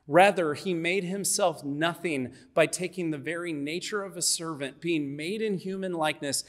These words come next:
and being found in appearance as a man, he humbled himself by becoming obedient to death, even death on a cross. Therefore, <clears throat> therefore God exalted him to the highest place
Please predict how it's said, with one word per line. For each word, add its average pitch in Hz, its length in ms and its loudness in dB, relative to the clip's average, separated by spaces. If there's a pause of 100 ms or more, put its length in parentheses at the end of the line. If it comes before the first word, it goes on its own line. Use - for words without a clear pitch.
(160)
and 170 160 2
being 165 220 2
found 196 460 -2
in 190 120 -4
appearance 190 520 -2
as 202 160 -2
a 202 40 -2
man, 147 420 -2 (200)
he 175 200 2
humbled 190 520 0
himself 127 560 -4 (400)
by 175 160 12
becoming 180 480 -2
obedient 180 640 -2
to 185 160 -2
death, 139 340 2
even 151 320 -4
death 156 300 -2
on 170 120 -4
a 156 60 -2
cross. 127 500 -6 (400)
Therefore, 196 680 4 (200)
<clears throat> - 720 -4
therefore 196 460 4
God 185 400 2
exalted 185 640 2
him 190 300 -2
to 196 100 -6
the 180 100 6
highest 190 540 0
place - 480 -2